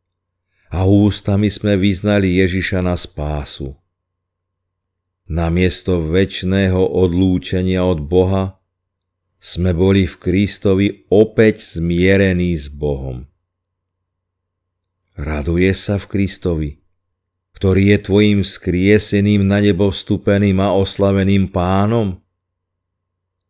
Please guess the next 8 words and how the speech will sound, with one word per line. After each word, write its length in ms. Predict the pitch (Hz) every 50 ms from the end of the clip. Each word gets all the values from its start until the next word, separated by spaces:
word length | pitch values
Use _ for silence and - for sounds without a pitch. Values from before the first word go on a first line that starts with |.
| _ _ _ _
Traja 640 | - 73 69 65 69 78 82 90 98 98 98 92 76
z 240 | 76 82 87 92
jeho 240 | 92 92 95 92 90
učeníkov 800 | 90 95 87 - - 95 92 92 92 92 87 - - 95 92 90
zazreli 640 | 85 76 80 92 92 92 82 92 92 95 90 92 92
lesk 320 | 90 92 95 87 76 80
jeho 240 | 85 87 87 85 85 85 -
slávy 800 | - - - 78 78 82 87 92 95 95 90 95 92 90 92